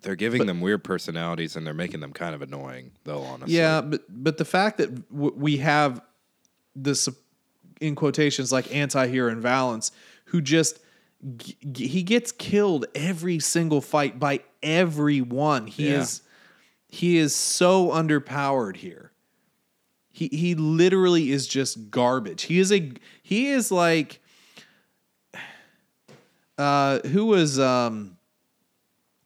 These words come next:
Speaker 2: because we were talking about, uh, Mortal Kombat, who was, um, it wasn't Kung, or it wasn't, uh, yeah, Kung Lao with the hat.
Speaker 1: Yeah.
Speaker 2: Kung Lao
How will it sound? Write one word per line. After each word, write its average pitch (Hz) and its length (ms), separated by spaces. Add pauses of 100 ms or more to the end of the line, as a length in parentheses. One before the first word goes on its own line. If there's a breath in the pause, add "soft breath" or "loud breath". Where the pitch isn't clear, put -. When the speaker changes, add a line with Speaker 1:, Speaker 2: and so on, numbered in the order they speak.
(140)
Speaker 2:
because 139 260
we 139 100
were 127 80
talking 127 380
about, 110 400
uh, 95 480 (320)
Mortal 117 320
Kombat, 101 640 (720 soft breath)
who 196 220
was, 160 400
um, 113 640 (200)
it 117 60
wasn't 156 360
Kung, 123 420
or 123 160
it 101 60
wasn't, 131 440
uh, 101 420
yeah, 190 180
Kung 170 320
Lao 120 320
with 123 180
the 135 80
hat. 156 400 (420)
Speaker 1:
Yeah. 85 260 (880 loud breath)
Speaker 2:
Kung 277 280
Lao 143 640